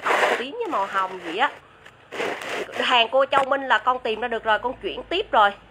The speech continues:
Ngày mai cô Châu Minh sẽ nhận được cái cục hàng đó luôn. Chậm nhất là ngày mốt, con đang phát lại luôn rồi ha. Rồi đây, ai lấy chốt là cho Hoàng nè. Mấy chị nè, hai áo nè, Hoàng xe cho mấy chị là ba mươi chín ngàn nha. Cái này là một áo hai lăm ngàn mà còn sót hai áo Hoàng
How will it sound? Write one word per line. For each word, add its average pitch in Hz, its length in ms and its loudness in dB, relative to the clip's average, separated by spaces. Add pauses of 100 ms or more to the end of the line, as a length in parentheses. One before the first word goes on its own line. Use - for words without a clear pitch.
(100)
Ngày 220 120 -2
mai 247 280 4
cô 247 80 -4
Châu 247 180 -4
Minh 247 200 -4
sẽ 185 80 -8
nhận 214 220 -12
được 196 120 -14
cái 269 140 -12
cục 208 140 -14
hàng 208 240 -10
đó 240 100 -8
luôn. 262 240 -4 (1200)
Chậm 208 240 -4
nhất 320 200 -6
là 247 80 -4
ngày 208 180 -4
mốt, 226 280 -2 (260)
con 254 140 -8
đang 247 140 -4
phát 311 340 -6
lại 175 180 -8
luôn 233 180 -10
rồi 202 180 -6 (200)
ha. 233 160 -8 (480)
Rồi 285 240 6
đây, 320 240 4
ai 302 240 2
lấy 311 160 2
chốt 403 260 0
là 330 60 0
cho 294 140 0
Hoàng 240 280 -2
nè. 226 120 0 (160)
Mấy 349 80 -10
chị - 140 -6
nè, 226 120 2
hai 277 260 0
áo 277 240 4
nè, 330 60 2
Hoàng 233 140 -6
xe 269 200 -2
cho 269 140 -4
mấy 294 80 -4
chị - 240 -8
là 208 200 -2
ba 262 260 4
mươi 262 280 -6
chín 277 280 -10
ngàn 220 280 0
nha. 240 240 2 (400)
Cái 381 120 0
này 320 140 4
là 254 80 4
một 247 180 -4
áo 254 240 4
hai 285 140 0
lăm 285 240 0
ngàn 226 240 0
mà 214 60 -2
còn 220 200 -4
sót 269 240 -2
hai 277 180 -2
áo 262 160 0
Hoàng 262 160 -4